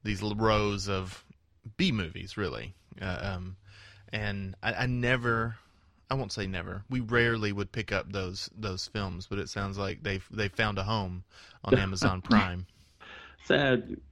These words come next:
Speaker 2: one of, one of the, the creators we talked to referred to his movies as sub B. <laughs> Not quite up there enough to be B, but boy,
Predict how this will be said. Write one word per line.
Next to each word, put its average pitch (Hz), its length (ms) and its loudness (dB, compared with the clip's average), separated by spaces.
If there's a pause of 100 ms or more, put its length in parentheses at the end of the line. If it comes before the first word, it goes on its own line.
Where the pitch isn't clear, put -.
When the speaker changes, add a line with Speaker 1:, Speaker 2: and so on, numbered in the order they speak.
(460)
Speaker 2:
one 160 280 10
of, 147 220 4
one 151 240 10
of 147 120 6
the, 131 420 8
the 127 360 10
creators 139 600 8
we 113 140 6
talked 117 340 4
to 110 320 8 (360)
referred 123 420 8
to 131 280 8 (920)
his 120 120 2
movies 120 480 10
as 98 240 4
sub 117 420 4 (180)
B. 101 300 -2 (500)
<laughs> 147 1000 0 (1500)
Not 165 560 6
quite 143 320 6
up 127 180 2
there 101 160 4
enough 98 220 -2
to 110 60 0
be 95 120 0
B, 92 240 4
but 95 180 0
boy, 139 340 8